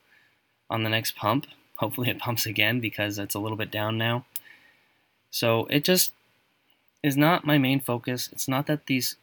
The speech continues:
tokens or these coins don't provide value or have some use case. And some of them are gonna win. Some of them are gonna have some room to grow. But a lot of them are gonna fall by the wayside.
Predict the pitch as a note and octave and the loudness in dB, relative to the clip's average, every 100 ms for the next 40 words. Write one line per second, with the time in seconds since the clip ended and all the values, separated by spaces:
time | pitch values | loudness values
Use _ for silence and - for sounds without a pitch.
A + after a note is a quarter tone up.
0 | _ - C3 C3 B2 A2+ A2 A2 - - | _ -6 -6 -2 -2 -2 -2 -4 -4 -6
1 | A#2+ A#2+ A2 - G#2+ - A2 G2+ G2+ G2+ | -2 -2 -2 -4 -6 -6 -10 0 2 0
2 | G2 G2 G2+ A2 A2+ G2 - G#2 G#2 - | -2 -2 -2 -2 -4 -4 -4 -2 -2 -4
3 | A2 A2 G#2 - _ G2+ A2+ - A2 A2 | -4 -4 -6 -12 _ -6 -6 -2 2 2
4 | A#2 - - _ _ _ _ _ A2 G#2 | 0 -8 -10 _ _ _ _ _ -8 -6
5 | G#2 G2 - _ _ _ - - D#3+ F3 | -6 -6 -10 _ _ _ -8 -4 -2 2
6 | D#3+ D3+ C3+ B2+ C3 G#2 - A#2 B2 B2 | 2 4 2 2 0 -2 -4 -4 -4 -2
7 | A#2+ A#2 G#2+ A#2 A2+ A2 - _ _ - | -2 -4 -4 0 0 -2 -8 _ _ -12
8 | - A2 A2+ G#2 G2+ G#2+ G2 F#2+ _ _ | -6 -4 -2 -4 -2 -2 -2 -6 _ _
9 | _ _ - A#2 A#2+ D3+ D#3+ C#3+ B2+ A#2 | _ _ -6 -2 0 2 2 0 -2 -4
10 | G#2+ G#2+ G2 F#2+ F#2+ G2+ - - | -4 -4 -4 -4 -10 -14 -14 -14